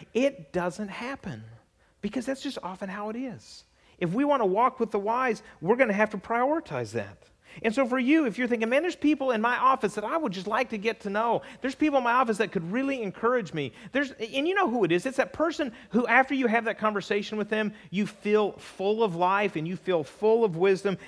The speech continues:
and you feel encouraged in who you are. Those are the people that you need to make connections with. Now, I meet with another group of guys, too. They don't have as much life experience as I do, but they're still wise people. They're growing, they're learning from their mistakes,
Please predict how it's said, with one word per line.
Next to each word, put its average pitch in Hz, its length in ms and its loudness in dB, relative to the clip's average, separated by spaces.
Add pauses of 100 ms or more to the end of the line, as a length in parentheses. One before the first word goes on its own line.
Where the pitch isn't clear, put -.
and 165 100 -2
you 185 80 0
feel 190 260 2
encouraged 202 680 0
in 180 120 -2
who 170 160 -2
you 185 280 -2
are. 175 440 -2 (420)
Those 285 300 4
are 320 40 -2
the 311 80 0
people 208 340 -2
that 180 200 -2
you 190 80 -4
need 185 200 -4
to 175 100 -2
make 175 340 -4
connections 226 540 -8
with. 104 400 -12 (760)
Now, 233 140 2
I 262 60 8
meet 294 180 -2
with 220 160 2
another 247 320 0
group 160 220 -4
of 135 100 -8
guys, 151 320 -2
too. 190 300 -2 (200)
They 226 100 8
don't 254 160 0
have 214 200 4
as 180 120 0
much 196 260 -2
life 175 320 -2
experience 196 640 -4
as 165 100 -4
I 175 160 2
do, 180 320 0 (260)
but 247 120 -2
they're 320 160 0
still 247 260 0
wise 180 320 -2
people. 285 540 -6 (400)
They're 208 160 6
growing, 208 520 4
they're 190 160 2
learning 208 380 0
from 233 200 -4
their 226 120 -2
mistakes, 226 600 -4